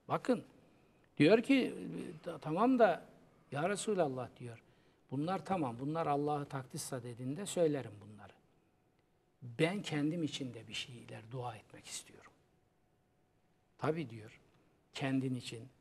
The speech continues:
çocukların için, ailen için de afiyet iste, mutluluk iste, nimet iste, onları da iste," diyor.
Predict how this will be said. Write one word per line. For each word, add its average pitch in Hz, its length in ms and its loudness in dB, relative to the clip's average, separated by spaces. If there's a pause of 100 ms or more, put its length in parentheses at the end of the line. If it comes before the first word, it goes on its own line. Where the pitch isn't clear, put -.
(100)
çocukların 120 680 -8
için, 113 300 -14 (240)
ailen 123 500 0
için 117 360 -8
de 113 120 -8
afiyet 117 600 -10
iste, 113 340 -12 (240)
mutluluk 120 520 -10
iste, 113 360 -10 (240)
nimet 117 440 -4
iste, 120 400 -8 (300)
onları 143 360 10
da 185 100 12
iste," - 420 -2
diyor. - 240 -18